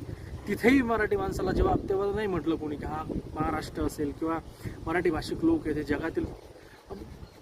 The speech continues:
उदार लोक आहेत, सहिष्णू लोक आहेत, खूप मनाचे मोठे लोक आहेत, असं तर तेव्हा कोणी म्हणत नाही. जेव्हा त्याची भाषा ही सार्वजनिक स्तरावरून गायब होत चालली होती,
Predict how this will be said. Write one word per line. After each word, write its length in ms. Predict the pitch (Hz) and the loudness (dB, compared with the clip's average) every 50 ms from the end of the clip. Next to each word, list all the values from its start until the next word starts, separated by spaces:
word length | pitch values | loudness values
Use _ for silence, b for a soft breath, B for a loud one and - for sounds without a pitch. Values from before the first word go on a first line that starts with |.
| - - - | -16 -8 0
उदार 280 | 226 196 226 233 220 | 4 6 8 8 8
लोक 260 | 208 208 196 180 - 170 | 6 6 4 4 4 0
आहेत, 180 | 160 156 151 | -2 -2 -4
सहिष्णू 500 | 147 - - 202 208 240 196 165 - 202 | -6 0 4 4 6 6 4 2 2 2
लोक 260 | 180 175 160 147 - | 4 4 4 2 0
आहेत, 240 | 151 143 139 143 143 131 - - - - | -4 -6 -4 -4 -4 -6 -6 -10 -8 -4
खूप 240 | - 220 190 - 175 | -4 -4 -2 -2 -2
मनाचे 300 | 170 175 185 170 - 180 | 0 0 0 0 0 0
मोठे 280 | 165 170 180 170 175 | 0 2 2 4 4
लोक 200 | 170 170 156 156 | 4 4 4 2
आहेत, 120 | 151 143 139 - B B B B B 165 | -2 -8 -8 -10 B B B B B -4
असं 200 | 160 - 214 202 | 0 4 4 4
तर 40 | |
तेव्हा 240 | 208 196 214 208 208 | 6 6 6 4 4
कोणी 180 | 185 196 208 196 | 4 2 2 0
म्हणत 280 | 185 180 175 175 160 - - | 0 0 0 -2 -2 -4 -8
नाही. 120 | 156 147 - - - - - - - - - - - - - - - - - - 139 | -14 -16 -16 -16 -16 -16 -16 -16 -16 -16 -16 -14 -12 -8 -6 -6 -6 -6 -8 -2 2
जेव्हा 420 | 156 185 185 180 196 202 214 220 220 - - - - - - - - - - - - - - - - - - - - - B B B B B B - - | 4 4 6 6 4 4 2 0 -2 -4 -10 -14 -14 -14 -16 -16 -16 -16 -18 -18 -18 -18 -16 -16 -16 -18 -18 -18 -18 -18 B B B B B B -10 -6
त्याची 260 | - 202 190 - 247 | -4 -4 0 2 2
भाषा 400 | 226 165 156 - 170 - - 226 - - - - - - - - - - - - - - - - - - - | 2 2 0 0 0 0 0 -2 -4 -6 -8 -10 -10 -10 -12 -14 -14 -14 -14 -16 -16 -16 -16 -16 -10 -6 -4
ही 60 | 196 | -2
सार्वजनिक 520 | - 190 180 180 190 185 180 196 202 190 | 0 2 4 6 6 6 6 6 4 2
स्तरावरून 480 | - - 185 170 175 180 180 180 190 185 | 0 -2 -4 -4 -2 0 2 2 2 2
गायब 240 | 160 160 160 160 156 147 | 0 0 -2 -2 -4 -4
होत 80 | 147 | -6
चालली 280 | - - 151 143 147 143 | -8 -4 0 2 4 4
होती, 320 | 143 135 - - 139 135 | 4 2 0 -2 -6 -6